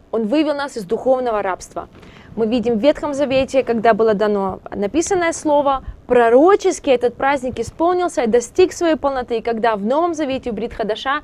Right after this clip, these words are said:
мы получили Дух Святой, который наполнил нас живым Словом. Мы видим, что праздники исполняются в те же самые даты. И вот теперь начинается тоже очень интересный момент, что мы, э, что Шавуот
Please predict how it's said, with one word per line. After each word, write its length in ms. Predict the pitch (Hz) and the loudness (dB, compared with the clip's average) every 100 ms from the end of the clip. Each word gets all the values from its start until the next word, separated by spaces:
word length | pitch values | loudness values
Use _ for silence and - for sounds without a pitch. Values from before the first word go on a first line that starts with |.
| - - | -10 -8
мы 100 | 240 | -4
получили 400 | 254 247 254 233 | -2 -4 -4 -2
Дух 320 | 196 240 330 | -2 2 0
Святой, 540 | - 339 294 277 254 254 - - | 0 -6 -2 2 2 0 -16 -8
который 360 | 233 240 240 | -2 0 2
наполнил 520 | 233 220 247 277 285 254 | 0 -2 0 0 0 -4
нас 260 | 240 240 | -4 -6
живым 520 | 196 208 208 247 240 - - - | -12 -8 -4 -2 -4 -10 -20 -20
Словом. 640 | - - 254 233 202 185 - 208 | -14 2 6 6 4 -4 -8 -6
Мы 100 | 226 | -2
видим, 260 | 277 277 | -2 -2
что 140 | - 214 | -6 -6
праздники 580 | 233 262 320 339 302 | 0 2 2 -2 -4
исполняются 840 | 294 - 220 226 240 247 - 226 226 - _ | -6 -4 -4 -2 -2 -4 -4 -6 -8 -20 _
в 120 | - | -12
те 200 | - 269 | 0 0
же 100 | 277 | 0
самые 560 | - 214 208 208 214 208 _ - | -4 -6 -4 -4 -4 -8 _ -4
даты. 400 | 185 165 - - - - - | -4 -4 -12 -20 -20 -16 -10
И 100 | 202 | -2
вот 220 | 285 - | -2 -2
теперь 320 | 247 285 370 | -4 -2 -2
начинается 560 | 294 - 220 233 240 233 | -6 -8 -8 -6 -8 -8
тоже 300 | 226 220 226 | -8 -6 -6
очень 300 | 226 - 220 | -6 -6 -8
интересный 440 | 220 220 226 233 | -6 -6 -6 -8
момент, 380 | 220 220 190 190 | -6 -6 -6 -10
что 240 | - - 233 | -6 0 0
мы, 500 | 240 359 440 415 - _ - | 2 4 4 4 -2 _ -12
э, 280 | 214 208 202 | -8 -6 -6
что 400 | - 269 240 - | 4 6 6 4
Шавуот 560 | - 254 226 196 233 | 0 2 4 2 2